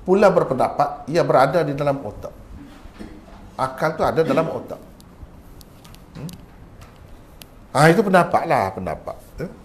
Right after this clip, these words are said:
Zahir nas Al-Quran dan hadis ke lima puluh dua ini menyokong pendapat pertama.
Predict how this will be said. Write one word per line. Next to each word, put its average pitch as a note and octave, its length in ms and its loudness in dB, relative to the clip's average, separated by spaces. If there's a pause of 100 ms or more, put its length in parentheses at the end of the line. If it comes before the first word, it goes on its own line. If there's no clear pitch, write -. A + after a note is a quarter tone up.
(2250)
Zahir G3 400 8
nas G3+ 320 0
Al-Quran E3+ 640 2
dan D#3+ 160 0
hadis D#3 400 -2
ke D#3+ 160 0
lima D#3 160 0
puluh C#3+ 240 0
dua C3+ 240 2
ini D3+ 160 -4
menyokong D3+ 640 -4
pendapat C#3 320 -2
pertama. G#2 400 -4